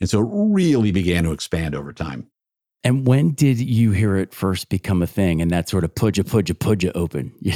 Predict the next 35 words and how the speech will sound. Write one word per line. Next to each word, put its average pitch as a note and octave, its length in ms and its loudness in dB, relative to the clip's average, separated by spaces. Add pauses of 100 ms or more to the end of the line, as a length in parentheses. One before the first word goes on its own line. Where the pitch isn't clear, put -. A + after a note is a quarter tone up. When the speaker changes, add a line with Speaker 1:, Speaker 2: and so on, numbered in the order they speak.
Speaker 2:
know, A3 60 4
as E3 120 4
I D#3+ 140 4
always F#3 320 4
just E3 160 2
Speaker 1:
That A3+ 220 2
was, G3 260 0
I C#3+ 160 -2
feel G3 280 -2
like E3+ 180 0
that D#3+ 180 0
was B2 160 0
little B2 880 2
later B2+ 600 2
after A2+ 340 -2 (100)
Kurt - 420 -2
got G2+ 280 0
there, F#2+ 500 2
Speaker 2:
Yeah. D#2+ 160 -4 (140)
Speaker 1:
and F#2+ 640 0
then G#2 200 2
the G2 60 0
promo C#3 360 2
department D#2+ 400 0
got C2+ 140 -4
involved. D#2 320 -4
Like, F#2+ 200 0
they F2 100 2
made D#2 140 0
Speaker 2:
Ah, F#2 60 2
Speaker 1:
us - 100 -4
an G2+ 80 2
Speaker 2:
right, B2 140 2
Speaker 1:
open, D#2 220 -2
Speaker 2:
right. E2 280 -4